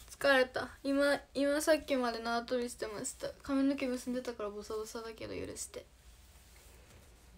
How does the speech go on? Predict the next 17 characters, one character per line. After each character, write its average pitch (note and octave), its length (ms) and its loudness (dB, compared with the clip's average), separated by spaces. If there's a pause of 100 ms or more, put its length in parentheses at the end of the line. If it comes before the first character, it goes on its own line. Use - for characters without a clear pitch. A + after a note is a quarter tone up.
(2250)
ま B3+ 160 6
ず C4 240 4
今 F4 120 8
日 C#4+ 80 8
縄 B3 200 8
跳 E4+ 140 8
び C#4+ 80 4
届 C#4 240 2
か F#4+ 100 10
な D#4 120 6
か C4+ 100 4
っ A#3+ 100 -2
た G#3+ 140 -2
ん G#3 80 -6
で G3 60 -6
す - 180 -6
よ。 F#3 160 -4